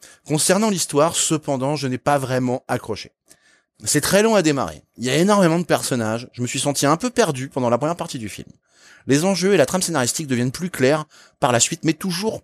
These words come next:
pas d'attache à l'histoire. Pour elle, hein. L'univers de ce film ne m'a pas énormément captivé. C'est un grand film, certes,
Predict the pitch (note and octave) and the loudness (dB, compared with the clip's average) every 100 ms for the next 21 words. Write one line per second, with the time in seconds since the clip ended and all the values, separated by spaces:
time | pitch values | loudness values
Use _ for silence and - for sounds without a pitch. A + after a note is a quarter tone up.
0 | - G#3 E3+ D3 E3+ C#3 A#2 - E2+ - | 0 2 4 2 0 -2 -4 -6 -8 -12
1 | _ _ _ _ _ _ - B2+ F#2+ D#2 | _ _ _ _ _ _ -10 -6 -4 -4
2 | E2+ - - - D3+ F3+ G#3 F3+ E3 C#3 | -8 -16 -14 0 4 4 4 4 2 0
3 | - F#3+ D3+ C3 - _ - F#3 - C#3+ | 0 0 2 0 -2 _ 0 2 2 0
4 | B2+ C3+ D#3 _ - C#3 - A#2 G2 - | 0 0 -4 _ -4 -2 -2 -4 -6 -2
5 | D#3+ D3+ F3 - D#3 A#2+ - D#3 - | 0 2 0 0 -2 0 2 0 -2